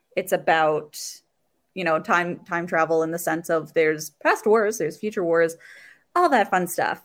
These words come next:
So I just wanna give content warnings for this one because there's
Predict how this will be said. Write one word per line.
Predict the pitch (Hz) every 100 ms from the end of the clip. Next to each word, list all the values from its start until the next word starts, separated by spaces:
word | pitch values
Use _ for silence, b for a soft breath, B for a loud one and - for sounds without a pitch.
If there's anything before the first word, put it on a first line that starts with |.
| _ -
So | 247 220 226
I | 226
just | 277 302
wanna | 277
give | 247 220
content | - 226 226 214
warnings | 196 190 190 -
for | 185 180
this | 196 -
one | 262 311
because | 269 240 190 185
there's | 196 180 175 170 -